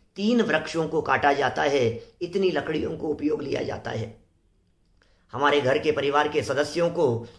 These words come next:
यदि लकड़ियों में जलाया जाएगा तो कितने वृक्षों का अंत उसमें होगा। और आप जानते हैं, जब उन लकड़ियों को जलाया जाता है तो उन लकड़ियों का क्या होता है? जलने के बाद में बने हुए कोयलों को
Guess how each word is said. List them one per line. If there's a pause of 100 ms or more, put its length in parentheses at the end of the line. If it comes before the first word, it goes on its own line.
(140)
यदि
लकड़ियों
में
जलाया
जाएगा (240)
तो
कितने
वृक्षों
का
अंत
उसमें
होगा। (300)
और
आप
जानते
हैं, (320)
जब
उन
लकड़ियों
को
जलाया
जाता
है
तो
उन
लकड़ियों
का
क्या
होता
है? (220)
जलने
के
बाद
में
बने
हुए
कोयलों
को